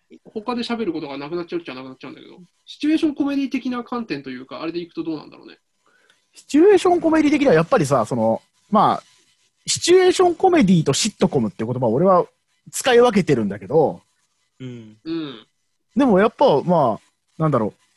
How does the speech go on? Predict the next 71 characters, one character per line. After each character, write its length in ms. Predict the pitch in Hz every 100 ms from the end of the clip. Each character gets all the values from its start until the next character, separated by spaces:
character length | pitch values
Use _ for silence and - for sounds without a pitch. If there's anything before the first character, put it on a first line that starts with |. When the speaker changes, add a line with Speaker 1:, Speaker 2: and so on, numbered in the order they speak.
| _ _ _ _ _ _ _ -
Speaker 2:
コ 120 | 359
メ 160 | 330
デ 100 | 175
ィ 80 | 147
の 100 | 110
さ、 140 | - 110
俺 200 | 214 320
は 160 | 320
多 100 | 302
分 140 | 208 143
個 120 | 143
人 80 | 151
的 100 | 156
に 80 | 135
も 60 |
特 120 | 117
に 80 | 113
そ 60 | 107
の、 100 | 98
入 200 | - 180
り 120 | 254
口 220 | 302 -
が 120 | 269
さ、 360 | 262 254 151 - _ _ _ _ _ _
フ 160 | -
ル 120 | 311 262
ハ 120 | 156
ウ 100 | 139
ス 140 | -
だ 80 | 110
っ 100 | -
た 120 | 117
り 260 | 104 98 - _ _ _ _ _ _ _
す 140 | -
る 80 | 165
人 140 | 151
っ 60 | -
て 100 | -
多 200 | 226 269
い 40 | 160
と 80 |
思 120 | 117 107
う 40 |
ん 20 |
で 60 | 92
す 100 | 85
よ。 100 | 80 _ _ _ _ _ _
Speaker 1:
う 80 | 170
ん。 500 | 170 156 139 131 120
Speaker 2:
フ 120 | -
レ 140 | 180 170
ン 100 | 156
ズ 100 | 123
と 80 | 123
か 100 | 120
に、 180 | 160 -
日 180 | 156 147
本 300 | 175 160 127
で 260 | 143 139 -
そ 140 | 139
う 60 | 123
い 80 | 120
う 120 | 117
海 240 | 220 214
外 180 | 180 143
の 100 | 127
コ 140 | 143
メ 120 | 147 127
デ 80 |
ィ 120 | 117 113
に 340 | 202 123 92